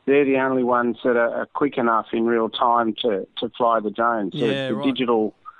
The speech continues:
Speaker 1: digital ones, uh, even though they're pretty quick, they're just not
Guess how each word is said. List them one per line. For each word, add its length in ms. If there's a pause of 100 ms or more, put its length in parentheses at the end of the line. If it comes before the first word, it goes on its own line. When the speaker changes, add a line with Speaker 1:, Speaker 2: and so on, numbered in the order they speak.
(280)
Speaker 1:
digital 340
ones, 360
uh, 440 (220)
even 240
though 180
they're 200 (160)
pretty 160
quick, 340
they're 100
just 300
not 160